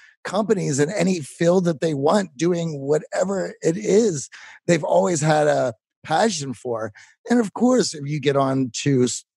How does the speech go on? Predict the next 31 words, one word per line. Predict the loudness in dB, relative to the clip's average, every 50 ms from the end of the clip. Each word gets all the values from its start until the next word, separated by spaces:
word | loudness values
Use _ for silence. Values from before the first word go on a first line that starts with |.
| _ 0
Instagram | 2 2 2 0 0 -2 0 2 2 0 0 0
for | 0 0
the | 0 0 -2
first | -2 0 0 0 2 2
time | 0 2 2 2
and | 2 2
you | 2 0
see | 0 0 0 0 0 0
somebody | -2 0 0 0 0 0 0 -2 -2 -4
such | -4 -4 -4 -4 -4
as | -6 -8 -2
Gary | 0 2 2 4 4 2 2
Vee, | 2 0 2 2 2
who | 2 2 0 -2
manages | -4 -4 -4 -4 -6 -8 -8 -8 -8 -8
to | -10 -10
pump | -8 -8 -8 -6 -4 -2
out | -2 -2 -4 -6 -10 _ -20 -20 -20 -20 _ _ _ -10 -8
great | -6 -2 0 2 2 0 0
work | -2 0 0 2 2 0 -2 -4
all | -2 0 0 2 2
the | 0 0
time, | 0 -2 -2 -2 -2 -2 -4 -6 -8 -12 _ _ _ _ _ _ _ _ -2
and | 0 0 0 -2 -4 -6 -10 -6
you're | -2 0 2 2 2
s-, | 0 0 -4 -4 -6 _ -12 -12 -12 -14
trying | -6 -2 0 2 2 2 0 -2 -4 -4
to | -4 -2 -2 -2
learn | 0 2 2 2 2 2 2
how | 0 0
to, | 2 2 0 0